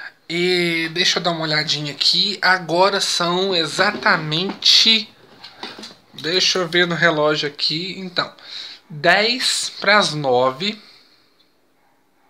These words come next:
Vocês estão vendo aí? Dez pras nove. E eu vou fazer essa maratona vinte e quatro horas aqui no canal. Me deu vontade de fazer. Essa maratona tá acontecendo aqui, então,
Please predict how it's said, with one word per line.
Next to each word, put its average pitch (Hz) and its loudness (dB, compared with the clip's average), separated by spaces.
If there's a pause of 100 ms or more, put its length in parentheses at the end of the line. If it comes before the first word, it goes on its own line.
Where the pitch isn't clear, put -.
(100)
Vocês 143 -10
estão 139 -6
vendo 131 -4
aí? 135 -6 (140)
Dez 156 -2
pras 156 0
nove. 123 -6 (880)
E 226 0
eu 233 -2
vou 220 -2
fazer 208 -2
essa 196 -2
maratona 196 -2
vinte 185 -4
e - -6
quatro 180 -6
horas 156 -4
aqui 160 -4
no 170 -6
canal. 156 -2
Me 151 -10
deu 196 0
vontade 160 -4
de - -10
fazer. 151 -6 (560)
Essa - -4
maratona 165 -2
tá 156 0
acontecendo 165 -2
aqui, 160 -6
então, 170 -4